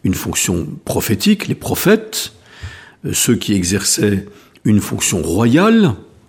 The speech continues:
le roi David, qui en est, euh, le, le, le, le, le signe par excellence et qui sera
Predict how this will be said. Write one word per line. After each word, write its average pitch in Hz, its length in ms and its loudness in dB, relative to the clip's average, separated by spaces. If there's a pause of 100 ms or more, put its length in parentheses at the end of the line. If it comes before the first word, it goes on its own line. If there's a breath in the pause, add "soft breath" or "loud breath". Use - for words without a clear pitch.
le 78 140 -2
roi 80 240 -2
David, 147 520 2 (720 loud breath)
qui - 160 -8
en 78 160 -2
est, 87 180 0
euh, 78 140 -4 (500 loud breath)
le, 50 320 -4
le, - 420 -6
le, - 600 -12
le, - 260 -10
le - 200 -6
signe 87 300 -2
par 92 180 -4
excellence 139 580 2
et - 60 -4
qui - 140 -12
sera 98 360 -4